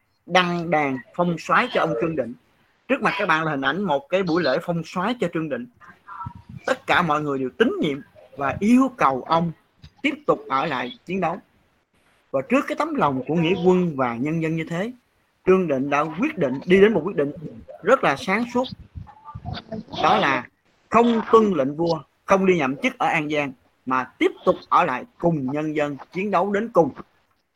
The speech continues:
Và đây là cái tâm nguyện của nhân dân và của nghĩa quân. Và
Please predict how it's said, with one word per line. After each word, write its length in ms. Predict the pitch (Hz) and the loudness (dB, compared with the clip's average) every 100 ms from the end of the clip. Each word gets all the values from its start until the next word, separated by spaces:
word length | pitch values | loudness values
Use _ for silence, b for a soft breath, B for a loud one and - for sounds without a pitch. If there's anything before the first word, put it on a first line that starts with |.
| _ - | _ -6
Và 160 | 131 131 | -2 0
đây 280 | 160 175 | 2 2
là 260 | 160 131 123 - | 2 -2 -4 -4
cái 400 | 160 190 214 240 _ _ _ _ _ _ _ _ _ - - - - - - 214 202 202 | -2 0 -2 -6 _ _ _ _ _ _ _ _ _ -20 -18 -14 -12 -12 -10 -8 -8 -2
tâm 280 | 196 190 175 139 | 0 0 0 -2
nguyện 300 | 123 139 151 | -4 -4 -6
của 140 | 131 | -4
nhân 340 | 175 170 160 151 | -2 -2 -4 -4
dân 220 | 156 143 127 | -4 -4 -8
và 140 | 127 | -8
của 180 | 117 127 | -6 -6
nghĩa 180 | 143 143 | -4 -6
quân. 200 | 147 135 - - _ _ _ _ _ _ | -6 -8 -10 -20 _ _ _ _ _ _
Và 460 | 127 131 127 123 | -6 -2 -2 -2